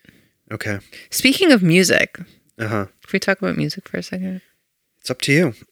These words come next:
Speaker 2: I mean, are we done talking about The Northman?
Speaker 1: <clears throat> Yeah. Anyways, I recommend people see The Northman.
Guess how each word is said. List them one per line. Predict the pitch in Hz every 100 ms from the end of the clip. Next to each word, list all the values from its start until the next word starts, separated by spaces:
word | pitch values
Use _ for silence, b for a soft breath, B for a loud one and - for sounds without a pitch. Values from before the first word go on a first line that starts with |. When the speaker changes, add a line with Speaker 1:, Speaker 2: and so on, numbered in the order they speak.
| _
Speaker 2:
I | -
mean, | 160
are | 147
we | 143
done | 135 143
talking | - 139 143
about | -
The | 135
Northman? | 131 143 - 156 160 _ -
Speaker 1:
<clears throat> | 233
Yeah. | 185 170 180 117 - -
Anyways, | 139 156 117 107
I | 127 143
recommend | 170 165 160 139 139
people | 135 123 120
see | - 127
The | 120
Northman. | 113 120 131 110 98 95 98 95